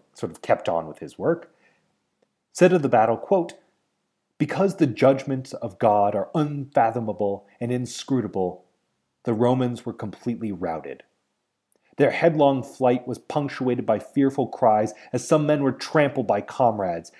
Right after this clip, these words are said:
and others were killed by the enemy. There was such a letting of blood as had not happened for very many years." End quote. The general, Leo Phocas,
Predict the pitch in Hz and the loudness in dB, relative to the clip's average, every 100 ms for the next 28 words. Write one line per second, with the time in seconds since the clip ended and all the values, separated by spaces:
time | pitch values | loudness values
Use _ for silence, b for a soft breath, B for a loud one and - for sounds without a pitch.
0 | B 143 147 139 139 117 - 127 113 110 | B 2 4 2 0 -4 -2 0 2 0
1 | 101 98 90 76 76 _ _ _ _ _ | 0 -6 -8 -14 -20 _ _ _ _ _
2 | _ _ _ _ _ 123 123 117 147 143 | _ _ _ _ _ 0 0 0 -4 -2
3 | 113 110 123 127 110 - 104 107 107 98 | -2 0 0 0 -4 -4 0 2 0 -4
4 | 101 101 110 - - 101 101 87 - _ | -6 -4 -4 -4 -6 -6 -6 -12 -16 _
5 | _ _ _ _ 127 101 123 101 78 69 | _ _ _ _ -6 -2 0 0 -4 -16
6 | _ _ _ _ - 101 92 82 82 73 | _ _ _ _ -14 -12 -10 -12 -14 -18
7 | - _ _ _ _ _ - 92 87 - | -20 _ _ _ _ _ -18 -16 -16 -16
8 | - _ _ _ _ _ _ _ _ _ | -18 _ _ _ _ _ _ _ _ _
9 | _ _ _ _ _ _ _ _ - 127 | _ _ _ _ _ _ _ _ -6 -2
10 | 175 180 135 110 131 143 131 147 135 107 | 2 4 4 2 2 2 0 -2 -2 -4